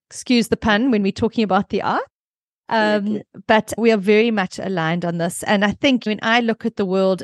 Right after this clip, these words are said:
Speaker 1: as it is right now, there are a number of risk factors for this generation of children. There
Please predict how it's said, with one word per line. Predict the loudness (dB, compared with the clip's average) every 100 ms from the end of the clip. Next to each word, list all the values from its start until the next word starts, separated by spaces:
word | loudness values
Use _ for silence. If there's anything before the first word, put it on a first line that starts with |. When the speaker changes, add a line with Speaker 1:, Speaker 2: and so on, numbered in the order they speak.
| -6
Speaker 1:
as | -6
it | -2
is | -2 0
right | -2 -2
now, | 0 0
there | 0 0
are |
a | 2
number | 0 0 0
of | -2
risk | -4 -4
factors | -6 -4 -4
for | -2
this | 0 0
generation | 2 0 2 0 -2 -8
of | -6
children. | -4 -4 -4 -4
There | 2 4 4